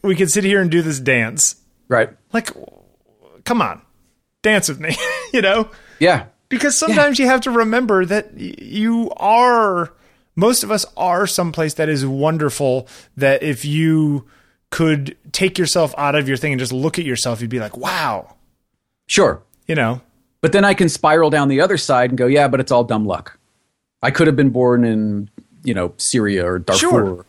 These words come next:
Speaker 1: But,
Speaker 2: Rwanda."
Speaker 1: but, but you can't change that.
Speaker 2: No.
Speaker 1: You know,
Speaker 2: No.
Speaker 1: so what are you gonna do? Just give up and move to Syria or Darfur? Because then
Speaker 2: No, no, no, no.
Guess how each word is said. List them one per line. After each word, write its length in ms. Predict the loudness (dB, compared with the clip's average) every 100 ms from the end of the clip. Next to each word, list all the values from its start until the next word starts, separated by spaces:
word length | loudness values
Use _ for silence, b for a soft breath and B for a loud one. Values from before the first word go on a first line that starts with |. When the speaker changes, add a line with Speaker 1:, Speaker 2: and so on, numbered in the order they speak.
| -8
Speaker 1:
But, 220 | 0 2
Speaker 2:
Rwanda." 640 | 4 2 0 -4 -6 -8 -10
Speaker 1:
but, 80 | -8
but 180 | -6 -6
you 80 |
can't 260 | -6 -6 -4
change 380 | -4 -2 -4 -4
that. 280 | -6 -6 -8 _ _ -2
Speaker 2:
No. 220 | 0 -2 _ _ _ _ _ _
Speaker 1:
You 80 | -6
know, 60 |
Speaker 2:
No. 60 | -4
Speaker 1:
so 120 | -2
what 120 | 0
are 20 | 2
you 80 |
gonna 100 | 2
do? 120 | 2 0
Just 240 | -2 -8 B B B -4
give 160 | 0
up 200 | 2 2
and 200 | 0 0
move 180 | 0 -2
to 100 | 0
Syria 400 | 0 2 2 2
or 40 | 2
Darfur? 520 | 2 0 0 0 0
Because 580 | -2 0 0 0 -4 -2
then 480 | -2 0 -2 -4 4
Speaker 2:
No, 160 | 6
no, 80 | 8
no, 280 | 6 4 -2 -4
no. 320 | 2 2 0